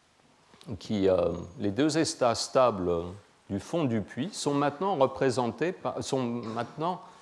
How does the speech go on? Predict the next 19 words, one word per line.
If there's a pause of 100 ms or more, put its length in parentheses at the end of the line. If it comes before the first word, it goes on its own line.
(240)
euh, (280)
en
fait
remplacés
par
deux
états, (440)
deux
états
quantiques, (220)
un
état
fondamental (680)
que (200)
on
peut
appeler
zéro (600)
et